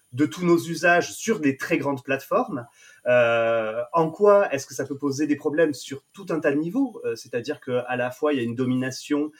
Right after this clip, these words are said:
euh, qui va être, euh, technologique, qui va être économique, qui va être politique ou culturelle. Donc c'est, c'est vraiment, c'est, c'est systémique tout ça. Euh, et donc il a, il a fallu parler de tout ça. Il a fallu aussi en parler avec les médias. Enfin moi je me rappelle la première <laughs> fois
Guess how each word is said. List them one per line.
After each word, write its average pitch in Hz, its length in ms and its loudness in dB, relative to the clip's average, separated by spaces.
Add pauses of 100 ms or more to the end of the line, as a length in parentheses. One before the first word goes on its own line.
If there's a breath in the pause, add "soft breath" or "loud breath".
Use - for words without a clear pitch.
(300 loud breath)
euh, 113 100 -6
qui 113 220 -14
va 120 140 2
être, 123 280 2
euh, 107 220 -2
technologique, 139 760 -2
qui - 120 -20
va 117 60 -2
être - 140 -12
économique, 147 640 0
qui - 140 -20
va 117 60 -4
être 107 100 -12
politique 143 480 -4
ou 123 40 -12
culturelle. 170 560 -4 (840)
Donc 135 160 -4
c'est, 147 180 0
c'est - 160 -8
vraiment, 165 380 2
c'est, 117 320 -6 (400 loud breath)
c'est - 240 -8 (440)
systémique - 840 0
tout 143 100 -12
ça. 247 280 -2 (460 loud breath)
Euh, 117 640 2 (140)
et 160 100 -2
donc 147 240 -2
il 147 80 6
a, 151 100 10
il 147 140 4
a 139 60 8
fallu 139 160 0
parler 123 200 2
de 131 60 -8
tout 160 140 -12
ça. 233 200 2
Il 147 120 4
a 151 60 8
fallu 160 200 2
aussi 165 180 -2
en - 60 4
parler 143 180 2
avec 135 180 0
les 135 80 0
médias. 156 400 2
Enfin 123 140 -8
moi 147 140 2
je 131 140 -2
me 127 120 0
rappelle 143 400 2
la 110 120 -2
première 160 440 0
<laughs> - 0 -
fois 151 460 2